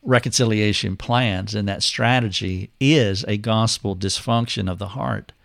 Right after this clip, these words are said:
And so if you know someone who is in a conflict with another individual and they're not doing everything, w-,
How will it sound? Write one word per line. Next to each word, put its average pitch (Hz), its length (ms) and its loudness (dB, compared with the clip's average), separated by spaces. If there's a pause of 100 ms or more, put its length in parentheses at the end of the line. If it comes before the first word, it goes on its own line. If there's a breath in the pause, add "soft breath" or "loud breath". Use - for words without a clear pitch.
(480 loud breath)
And 147 100 4
so 180 120 8
if 143 80 4
you 208 140 2
know 160 200 6
someone 95 680 2
who 107 440 0 (280 loud breath)
is 127 220 4
in 139 120 6
a 123 100 4
conflict 110 960 -4 (120)
with 117 160 2
another 120 320 4
individual 110 680 0 (480 loud breath)
and 127 140 4
they're 131 160 6
not 127 220 4
doing 131 280 4
everything, 113 280 0
w-, 120 180 -4